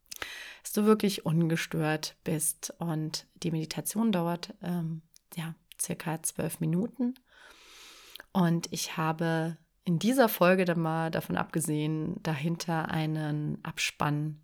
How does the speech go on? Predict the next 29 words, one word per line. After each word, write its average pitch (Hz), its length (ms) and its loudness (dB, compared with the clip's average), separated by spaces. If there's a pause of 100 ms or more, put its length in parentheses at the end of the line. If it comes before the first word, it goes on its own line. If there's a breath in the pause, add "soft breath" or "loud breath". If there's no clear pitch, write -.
(540 soft breath)
zu 151 560 -2 (400)
stellen. 160 720 0 (320 loud breath)
Deshalb 147 520 -4
sage 151 340 -2
ich 147 100 -8
dir 143 160 -2
jetzt, - 460 -4
äh, 175 80 -2
schon 160 320 -2
mal 160 260 2 (100)
<laughs> - 120 -12
auf - 260 -2
Wiedersehen 170 720 0
und 156 240 -6 (580 loud breath)
wünsche 160 380 0
dir, 156 500 -2
ähm, 156 400 -4 (160)
ja, 151 240 -4 (240)
ganz 165 240 -2
viel 160 140 -4
Freude 151 340 0
mit 151 240 -2
der 151 340 -2
und 151 140 0
ent-, - 240 -8
vor - 180 0
allem 175 200 8
Entspannung 180 600 2
und, 156 240 -2